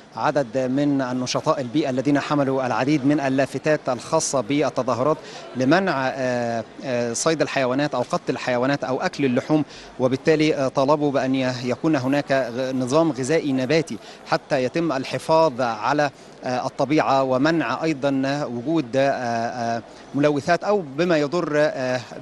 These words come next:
بالنشاط العادي للكوكب. أيضًا هناك كان عدد، آه، في بداية الأمر كان عشرات النشطاء، ثم بدأ في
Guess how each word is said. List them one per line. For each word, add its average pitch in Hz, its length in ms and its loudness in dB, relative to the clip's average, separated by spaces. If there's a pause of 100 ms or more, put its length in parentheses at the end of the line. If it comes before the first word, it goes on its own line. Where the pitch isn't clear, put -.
بالنشاط 127 1400 0
العادي 139 460 0
للكوكب. 160 840 -2 (320)
أيضًا 170 220 2
هناك 151 480 0
كان 160 180 2
عدد، 147 580 0 (100)
آه، 139 440 2
في 143 140 -6
بداية 151 280 2
الأمر 151 360 -2
كان 139 280 0
عشرات 135 380 0
النشطاء، 139 640 -2 (100)
ثم 160 220 -2
بدأ 143 300 0
في 165 300 -2